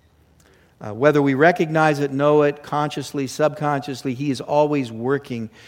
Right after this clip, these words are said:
in our lives, and the reason is, is because he cares, that because he loves, he loves us. It's important to, to remind ourselves that when hard times come, God has a plan. You might not have a plan, but God always has a plan.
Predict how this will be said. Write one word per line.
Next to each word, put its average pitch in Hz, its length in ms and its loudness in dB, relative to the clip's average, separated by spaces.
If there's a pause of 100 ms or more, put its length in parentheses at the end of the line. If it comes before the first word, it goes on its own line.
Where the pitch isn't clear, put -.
(140)
in 123 140 -4
our 117 140 0
lives, 123 420 -2
and 123 120 -6
the 117 60 -6
reason 120 320 -4
is, 117 160 -6
is 107 120 -12
because 110 340 -8
he 104 140 -12 (100)
cares, - 440 -8
that 110 180 -12 (180)
because 123 360 -4
he 117 80 -4
loves, 117 400 -6 (260)
he 120 100 -6
loves 120 300 -8
us. - 300 -20 (360)
It's - 120 -12
important 170 480 2
to, 135 320 0
to 139 160 -4
remind 139 400 0
ourselves 123 460 0
that 135 100 -8
when 127 160 -6
hard 135 280 -2
times 127 360 -6
come, 117 460 -2 (360)
God 127 380 4
has 120 500 -6
a 110 140 -10
plan. 98 440 -14 (380)
You 190 300 4
might 143 240 4
not 123 200 0
have 110 160 -8
a 98 60 -12
plan, 87 300 -18 (600)
but 123 180 -4
God 139 280 2
always 139 380 -4
has 95 180 -12
a 90 60 -16
plan. - 440 -20